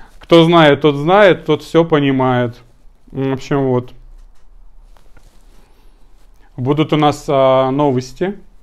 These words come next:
да? <laughs> Будем использовать этого кита. Слушайте.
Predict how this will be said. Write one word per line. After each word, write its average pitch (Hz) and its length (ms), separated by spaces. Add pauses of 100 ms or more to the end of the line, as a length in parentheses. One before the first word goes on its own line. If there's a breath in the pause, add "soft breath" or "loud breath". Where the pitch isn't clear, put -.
(120)
да? 135 300 (300 loud breath)
<laughs> - 380
Будем - 140
использовать - 560
этого 131 260
кита. - 420 (840 loud breath)
Слушайте. 127 920